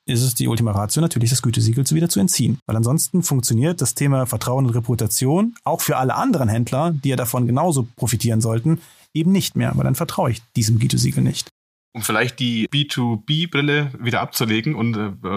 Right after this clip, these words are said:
Speaker 2: auf, aus Kundensicht zu sprechen. Ihr habt auf eurer Seite ja auch eine,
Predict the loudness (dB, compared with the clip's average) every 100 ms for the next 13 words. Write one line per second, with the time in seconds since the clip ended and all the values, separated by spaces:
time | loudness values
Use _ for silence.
0 | -4 -6 -10 -8 -4 -2 -2 -2 -6 -8
1 | -4 -4 -4 -6 -4 -4 -2 -4 -2 0
2 | 0 0 -2 0 0 0 -2 -2 0 0
3 | -2